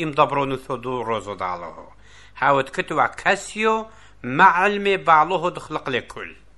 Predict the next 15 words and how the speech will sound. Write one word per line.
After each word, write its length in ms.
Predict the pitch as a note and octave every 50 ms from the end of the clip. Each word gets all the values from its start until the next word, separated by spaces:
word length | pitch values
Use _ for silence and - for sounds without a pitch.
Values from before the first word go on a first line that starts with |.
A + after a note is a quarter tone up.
| - - - - - - - - _ - - - - - _ - - - - - - - -
دبي 300 | A2 A#2+ A2 B2+ E3 E3+
وسيطة 460 | D#3+ D3+ C#3+ - - C#3 A#2+ C#3 C#3
ديعيتو، 760 | C3 A2 D3+ F3+ F#3 F#3 G#3+ G#3 G3+ - - A3 A3 A3 A3 G#3+ - - - - - - -
مي 180 | A#2+ B2+ B2+ A#2+
توذعو 600 | - - - E3+ F3+ E3 C#3+ C#3 C3 C#3+ C#3 - -
إي 100 | F#3+ F3
حكمي 460 | - - - - - - D3+ C#3+ C3+
دالوهو 420 | A#2 C3+ C3 C3 C#3+ F3+ F3 D3+ D3+
دكتيو 420 | D3 - - E3 C#3+ - D3 C3+
مليثو، 640 | B2 A#2+ A#2+ D3 F#3+ G3 F#3 - - G3+ G3 F#3+ F#3 - - - - - - -
فرشوني، 920 | - - - D3 B2 - - - - F3+ F#3+ G3+ G#3 G#3+ A3 A3+ A3+ A3 - - - - - - - - -
للرئيسة 800 | A#2+ B2+ C#3+ E3 F#3 F#3+ G3 G#3 G#3 G#3 G3 - - G#3 F#3+ - -
وللشلطونة 760 | E3+ D#3+ E3+ F#3 - - - F3 D#3+ D3+ - D#3+ D3+ C#3+ C3+
دبيش 420 | B2+ A#2 A2+ A#2 A#2 A2 - - A#2+
مايو. 360 | G#2+ G2+ F#2 F2+ - -